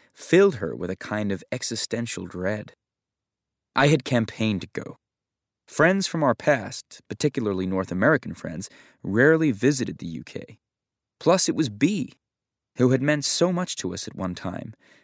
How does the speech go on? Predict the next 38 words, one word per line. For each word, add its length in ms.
and 140
who 100
carried 380
with 160
her 120
a 60
kind 300
of 160
glamour, 500
moving 320
in 100
the 60
circles 380
she 260
did, 260
raising 320
funds 440
from 160
high-profile 600
sources, 640
celebrities, 840
politicians, 840
C 260
E 60
Os. 400
On 80
top 260
of 120
that, 240
Lowry 540
and 100
I 200
were 160
at 100
that 160
stage 380
of 100
child-rearing 840